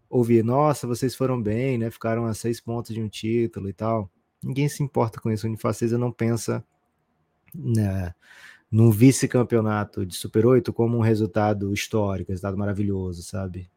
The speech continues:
É, a Unifacisa pensa muito grande, tenho certeza que eles estão focados aí em como conseguir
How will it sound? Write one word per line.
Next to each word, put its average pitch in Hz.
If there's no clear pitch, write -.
É, 98
a -
Unifacisa 101
pensa 107
muito 107
grande, 104
tenho 110
certeza 101
que -
eles 104
estão 104
focados 104
aí 98
em 107
como 117
conseguir 113